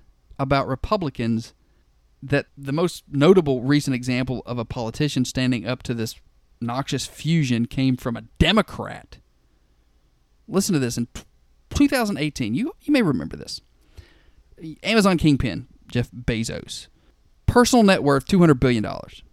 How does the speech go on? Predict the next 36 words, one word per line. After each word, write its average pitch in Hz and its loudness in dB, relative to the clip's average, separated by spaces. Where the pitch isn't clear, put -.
He 311 2
announced - 2
that 143 0
he'd 165 -4
build 156 6
a 131 2
new 151 4
corporate - 2
headquarters 127 -2
in 123 -2
Queens, 143 4
New 127 4
York, 120 -8
but 143 4
only 302 2
on 196 0
the 147 0
condition 139 2
that 120 -2
the 143 -4
city 175 -2
and 180 0
the 156 -2
state 127 -2
would 123 -6
give 127 -2
his 127 -4
company 120 -2
three 214 -2
billion 151 4
dollars 117 -2
in 120 -2
tax 302 -4
breaks 117 -6
and 123 0
subsidies. - -6